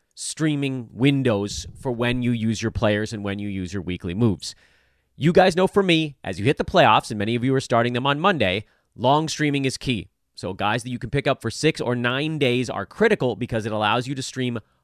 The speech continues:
more roster slots. You make a move for someone who's got a nine-day stretch where they play six times, that's a move you don't even have to use until the end of next week right now. And there is a team that, that fits into that profile.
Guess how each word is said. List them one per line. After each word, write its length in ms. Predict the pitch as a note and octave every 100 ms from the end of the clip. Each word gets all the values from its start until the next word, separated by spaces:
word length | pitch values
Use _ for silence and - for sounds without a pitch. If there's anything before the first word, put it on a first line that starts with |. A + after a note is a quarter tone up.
| _ F#2
more 640 | G#2 C3+ D3+ D#3 D#3 C#3 _
roster 420 | - B2+ C#3+ -
slots. 540 | G#2+ - F2 - - - _ _ _
You 100 | G#2
make 200 | C3+ C#3+
a 40 | D3
move 240 | D3+ D#3+
for 120 | D3
someone 280 | - C#3+ C#3
who's 140 | B2+
got 180 | A2 G#2+
a 60 | F#2+
nine-day 680 | G#2 A2 B2+ D3+ C3+ C3 B2+
stretch 380 | - D3 A#2+
where 120 | G#2+ F2+
they 100 | F2
play 200 | G#2 G2
six 340 | - A2 -
times, 400 | C#3 D#3+ G3 - - _ _ _
that's 220 | - C#3 D#3+
a 20 |
move 200 | D#3+ C#3+
you 100 | D#3+
don't 140 | D#3+
even 160 | D3+ C#3
have 120 | C3+
to 60 | A#2+
use 560 | A2 D3 F#3 D3 B2+ -
until 300 | B2+ B2+ B2
the 180 | A#2 B2
end 220 | E3 F3
of 100 | C3+
next 300 | D3+ D#3 -
week 400 | E3 D#3+ - - _ _
right 240 | - G#2+ F#2
now. 180 | F2 -
And 140 | F#2
there 120 | G2
is 140 | C3 C3+
a 60 |
team 240 | B2 D#3 B2
that, 180 | A2 -
that 280 | G#2 G2+ -
fits 300 | - C3 -
into 220 | A2+ A2
that 200 | G2+ F#2
profile. 480 | A#2+ A2 E2 C#2